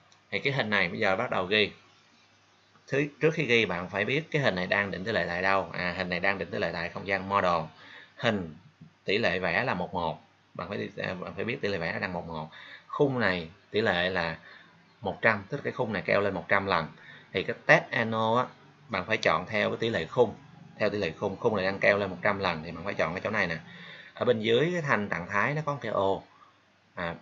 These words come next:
khi ghi bạn phải, bạn đảm bảo cái này đang chọn nha. Cái dấu sao có tia chớp đừng bao giờ đụng tới.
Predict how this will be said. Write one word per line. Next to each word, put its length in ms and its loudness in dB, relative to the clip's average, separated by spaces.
khi 160 -2
ghi 240 2
bạn 200 -4
phải, 140 0
bạn 200 -2
đảm 180 0
bảo 200 0
cái 60 0
này 100 4
đang 160 0
chọn 260 -2
nha. 180 -2
Cái 100 -4
dấu 220 0
sao 380 2
có 160 -4
tia 220 -6
chớp 240 2
đừng 180 -4
bao 100 0
giờ 140 0
đụng 200 -8
tới. 280 2